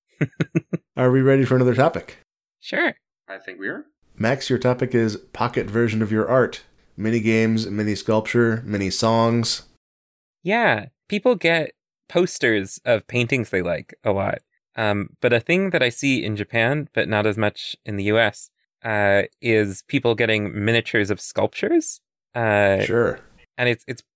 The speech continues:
Speaker 1: it's pretty popular to have, like, gachapon machines, uh, where you have, like, you put in money and you get, uh,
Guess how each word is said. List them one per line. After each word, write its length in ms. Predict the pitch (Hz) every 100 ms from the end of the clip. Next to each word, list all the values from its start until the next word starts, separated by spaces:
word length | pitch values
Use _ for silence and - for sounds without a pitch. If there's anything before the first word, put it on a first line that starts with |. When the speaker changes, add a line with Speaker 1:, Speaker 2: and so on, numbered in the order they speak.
| _
Speaker 1:
it's 160 | - 131
pretty 220 | - 220
popular 500 | - - - 139 113
to 160 | 101 107
have, 200 | 110 104
like, 240 | 101 - _ _ -
gachapon 540 | 117 107 120 - 110
machines, 720 | 101 98 110 101 101 98 - - -
uh, 280 | 101 107 104
where 140 | - 110
you 120 | 101
have, 80 | 101
like, 200 | 101 - _ _ _
you 100 | 117
put 140 | 107 110
in 140 | 104
money 180 | 104 101
and 100 | 98
you 60 |
get, 220 | 98 92 -
uh, 500 | 110 98 95 98 98